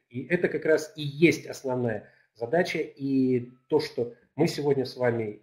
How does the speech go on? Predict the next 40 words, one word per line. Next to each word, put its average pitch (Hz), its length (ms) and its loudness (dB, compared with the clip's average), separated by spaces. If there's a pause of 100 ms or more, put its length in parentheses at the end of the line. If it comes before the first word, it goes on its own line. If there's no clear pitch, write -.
и 165 160 2
уже 135 360 4
реализовали, 156 640 4
то - 120 -4
есть 139 140 0
мы 143 120 2
показываем, 123 760 0 (240)
и 120 360 -4
сегодняшняя 131 580 -2
дубайская 127 600 2
выставка, 120 480 -8
и 113 200 -20
недавно 123 520 -2 (240)
выставка 131 420 -6
в 113 80 -6
Индонезии, 127 560 2
которая 117 360 -6
прошла, 117 320 -12
Алексей 110 340 -16
тоже 107 220 -16 (440)
два 113 160 -10 (160)
слова 113 260 -12
об 107 80 -12
этом 113 180 -10
скажет. 110 380 -16
Это 139 160 0
как 147 160 -4
раз 135 220 -2
то, 175 180 0
что 151 360 -2 (140)
сегодня 127 640 0
уже 135 340 6
идет 113 420 -4
демонстрация, 156 760 -2
и 143 260 -10
следующее, 170 600 4
что 147 200 -2
нас 143 200 -2
ожидает, 127 600 -2
это - 360 -6